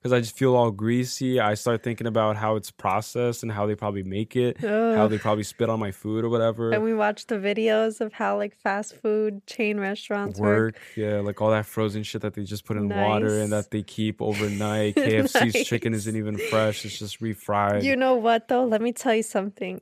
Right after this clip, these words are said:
Speaker 2: There is one place,
Speaker 1: Ugh, here we
Speaker 2: and
Speaker 1: go.
Speaker 2: you already know,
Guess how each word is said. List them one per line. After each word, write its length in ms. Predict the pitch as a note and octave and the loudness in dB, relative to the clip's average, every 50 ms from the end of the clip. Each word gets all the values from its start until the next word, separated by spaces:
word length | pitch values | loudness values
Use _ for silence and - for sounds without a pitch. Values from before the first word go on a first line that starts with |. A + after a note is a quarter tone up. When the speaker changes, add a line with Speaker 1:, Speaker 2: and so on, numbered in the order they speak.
| _ - - | _ -12 -6
Speaker 2:
There 260 | G3+ A#3 A3+ G#3 A3 | -2 0 2 2 2
is 180 | A3 A3 G#3 - | 2 0 0 -2
one 580 | G#3 G3 G3+ G3 F#3+ G3 G#3+ A3 A3 A3 A3 - _ _ _ _ - | -2 0 2 2 2 2 2 2 0 -2 -4 -8 _ _ _ _ -14
place, 760 | - - A3+ G#3 G3 F#3 F3+ F#3 F3+ - - - - - - - | -6 -2 0 0 0 0 -2 -4 -6 -8 -14 -16 -18 -16 -14 -12
Speaker 1:
Ugh, 180 | F2+ F2 F2 - - - - _ | -12 -12 -12 -14 -18 -20 -18 _
here 80 | - F#2+ | -8 -4
we 60 | - | -2
Speaker 2:
and 180 | - A3 G#2+ G#2 | -2 0 0 -2
Speaker 1:
go. 40 | G#2 | -2
Speaker 2:
you 180 | G2+ G2+ G3 F#3+ | -2 -2 -2 0
already 440 | F#3+ G3+ G3+ G#3+ A3 A3 A3+ B3 | 0 2 2 2 2 0 0 0
know, 320 | A#3+ A3+ A3 G3+ G3+ A#3 | 0 0 0 0 0 0